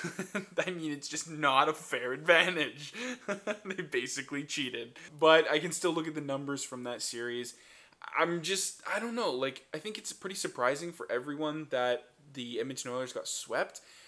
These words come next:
but you gotta remember, three out of the four games were overtime games.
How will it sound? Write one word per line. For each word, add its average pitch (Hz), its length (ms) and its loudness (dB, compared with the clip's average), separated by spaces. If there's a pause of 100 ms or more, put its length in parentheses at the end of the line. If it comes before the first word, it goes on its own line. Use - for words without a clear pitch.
(140)
but 156 100 -12
you 202 60 -14
gotta 254 140 4
remember, 170 440 0
three 147 340 -8
out 208 80 -2
of 190 80 -4
the 156 60 -8
four 151 260 -2
games 135 440 -6
were 113 120 -6
overtime 135 540 -6
games. 120 480 -12